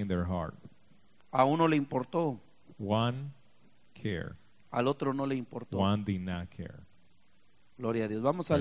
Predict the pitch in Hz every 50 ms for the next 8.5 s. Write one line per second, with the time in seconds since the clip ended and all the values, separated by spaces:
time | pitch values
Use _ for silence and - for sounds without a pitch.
0 | 139 147 151 151 143 - 139 131 131 - 139 139 143 143 147 143 143 139 143 147
1 | 143 135 123 110 - - 135 135 135 127 131 117 - 127 - - 135 139 - -
2 | - 147 131 123 139 135 143 160 170 - - - - 107 98 98 98 - - -
3 | 107 110 107 - - 104 101 87 90 104 110 110 110 110 113 110 110 - - -
4 | 120 110 101 101 101 98 98 101 101 110 - - - - - - - - - 104
5 | 98 - - - - - 107 104 101 101 98 92 90 - - 92 87 87 85 85
6 | - - 82 - - - - - - - - - - 120 117 113 113 110 113 117
7 | 113 - - 156 147 - 143 127 - - 147 156 165 165 170 170 170 175 165 302
8 | 165 156 160 160 160 160 160 170 165